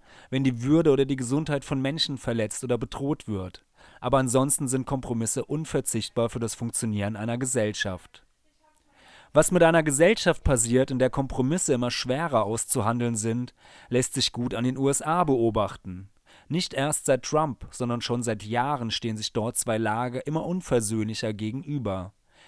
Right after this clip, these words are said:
denen es vor allem darum geht, die Gegenseite zu besiegen und nicht einen Kompromiss zum Wohle aller auszuhandeln. Deshalb sind Veranstaltungen wie der visionäre Frühschuppen so wichtig,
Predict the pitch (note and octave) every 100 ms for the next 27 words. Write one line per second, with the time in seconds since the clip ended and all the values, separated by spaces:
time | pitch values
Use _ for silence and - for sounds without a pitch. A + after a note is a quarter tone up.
0 | _ - B2 C3+ B2+ - A#2 B2+ B2 C3
1 | C#3+ D3+ C3 A2 A2+ A#2+ - B2+ B2+ A#2
2 | A#2+ A2 G#2+ A#2+ - B2 A#2 A2 A2+ A#2+
3 | B2 - - C3 A2+ B2+ - A2+ A#2+ C3+
4 | C#3+ C#3 C3+ A#2+ A2+ - C3+ A2+ A#2+ C3
5 | C#3+ E3 A2+ G2+ A2 - G#2 G2 G2 F#2+
6 | F2+ F2+ _ _ _ _ _ _ - -
7 | - F#3+ G3+ F3+ - D3 - - E3+ G3
8 | - B2 A2+ A#2+ A#2 A#2 A#2 - C3 A#2
9 | A2+ G#2+ - A#2+ - B2 B2 A#2 D3 D3+
10 | A#2 - F#2 -